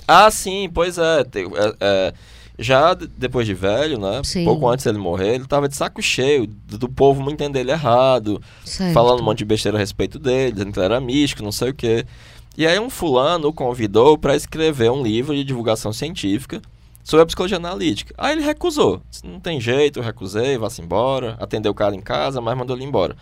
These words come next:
Speaker 2: Sim.
Speaker 1: Aí alguns dias depois ele mandou uma, um, uma carta, um telegrama, ligou pra ele e falou: "Não, eu topo."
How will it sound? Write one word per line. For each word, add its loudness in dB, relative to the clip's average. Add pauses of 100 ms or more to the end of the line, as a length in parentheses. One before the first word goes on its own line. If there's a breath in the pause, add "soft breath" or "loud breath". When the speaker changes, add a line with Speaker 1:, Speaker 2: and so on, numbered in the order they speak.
Speaker 2:
Sim. -6
Speaker 1:
Aí 2
alguns 0
dias -6
depois 0
ele 0
mandou 0
uma, -2 (180)
um, -10 (340)
uma -8
carta, 2
um -12
telegrama, -2
ligou 0
pra -6
ele -4
e -14
falou: 0
"Não, 6
eu 4
topo." 2